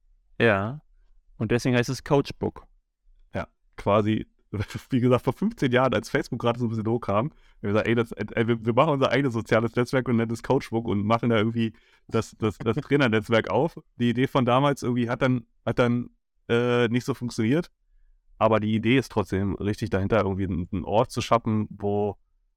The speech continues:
Speaker 2: ähm, wo, wo, wo wir ein, wo wir ein Trainernetzwerk,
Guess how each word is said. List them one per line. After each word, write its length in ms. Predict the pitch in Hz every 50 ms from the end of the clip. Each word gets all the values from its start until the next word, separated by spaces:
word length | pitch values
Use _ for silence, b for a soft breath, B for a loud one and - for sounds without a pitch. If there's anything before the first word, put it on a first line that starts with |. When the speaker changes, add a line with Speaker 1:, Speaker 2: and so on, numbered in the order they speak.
| _ _ _ -
Speaker 2:
ähm, 600 | 95 98 95 98 98 95 98 95 95 92 92 98 _ _ _ _ _ _ _ _ _ -
wo, 360 | - 98 101 95 95 95 95
wo, 160 | 101 92 87
wo 140 | 98 95 95
wir 80 | 101
ein, 180 | 101 98 92 - 95
wo 180 | 95 98 95
wir 60 | 101 98
ein 80 | 92
Trainernetzwerk, 1000 | - - - 117 131 123 113 98 101 107 - - - 104 98 95 95 - - -